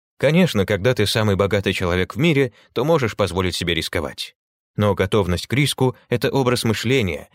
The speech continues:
который не зависит от количества денег. Подумайте сами. Безос открыл интернет-магазин в те времена, когда интернет еще не получил широкого распространения и очень мало людей совершали покупки онлайн. Он ездил на дешевенькой Honda Accord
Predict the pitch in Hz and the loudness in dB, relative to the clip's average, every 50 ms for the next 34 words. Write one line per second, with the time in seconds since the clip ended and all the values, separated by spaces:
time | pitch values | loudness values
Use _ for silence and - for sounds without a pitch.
0 | _ _ - 104 - 107 101 101 95 101 90 90 85 82 92 98 - - 117 - | _ _ -6 -2 0 0 0 2 0 0 0 0 -2 -2 -2 -2 -2 -2 -2 -2
1 | 85 - 95 87 85 80 - 80 - - 87 85 76 76 65 65 - - - - | -2 -2 -2 -2 -2 -4 -6 -8 -6 -4 -4 -4 -4 -6 -8 -10 -14 -20 -20 -20
2 | _ _ _ _ _ _ _ _ _ _ _ _ _ _ _ _ _ _ - 117 | _ _ _ _ _ _ _ _ _ _ _ _ _ _ _ _ _ _ -4 0
3 | 127 196 208 214 196 - 143 - - 92 78 71 64 - - _ _ _ _ _ | 2 4 2 2 2 0 -2 0 0 -2 -2 -4 -8 -14 -20 _ _ _ _ _
4 | _ _ - 95 117 151 151 160 143 - 127 - - 120 139 139 127 123 107 113 | _ _ -4 0 0 2 2 0 0 0 -2 -2 0 0 0 2 2 0 0 0
5 | 110 117 113 104 107 104 92 104 101 87 110 139 151 107 - _ _ - - - | 2 2 2 2 0 -2 0 0 -2 0 0 0 0 0 -4 _ _ -12 -4 -2
6 | 95 90 87 90 87 90 87 98 110 104 - 92 85 92 101 104 101 92 107 104 | 0 0 2 2 0 2 2 0 0 0 -2 -2 0 0 0 0 2 2 0 0
7 | 107 131 139 135 - 113 110 - 117 107 107 104 110 110 107 - 147 151 139 - | 2 0 -2 -2 -2 -4 -4 -2 0 0 0 0 0 0 0 2 0 0 0 0
8 | 120 113 123 113 - 107 104 101 98 - 98 92 - 85 87 85 98 127 139 131 | 2 2 2 2 2 0 0 0 0 -4 -6 -4 -2 -2 -2 0 0 0 2 2
9 | 131 131 127 117 - _ _ _ - 135 143 160 156 - 151 139 135 139 143 143 | 2 0 0 -2 -4 _ _ _ 0 2 2 2 2 0 0 0 0 2 2 2
10 | 135 120 117 107 95 117 123 - - 98 92 - - - 92 92 95 - 87 - | 2 2 2 0 0 0 0 0 0 -2 -2 0 0 -2 0 0 0 -2 -2 -4
11 | - 90 73 - - 90 85 85 90 92 76 73 71 - _ _ _ _ _ _ | -4 -6 -8 -4 -2 0 0 2 0 0 -2 -4 -8 -18 _ _ _ _ _ _
12 | _ _ _ _ _ _ - 165 185 160 117 127 170 175 135 120 127 120 113 110 | _ _ _ _ _ _ 0 0 0 0 2 2 0 0 2 0 0 2 2 2
13 | 101 101 101 - 135 131 127 113 101 107 95 - - 104 98 80 80 73 - - | 2 0 0 0 0 0 0 0 0 0 -2 0 0 0 2 2 0 -2 -2 -2
14 | - 151 156 123 - | 0 0 0 -2 -4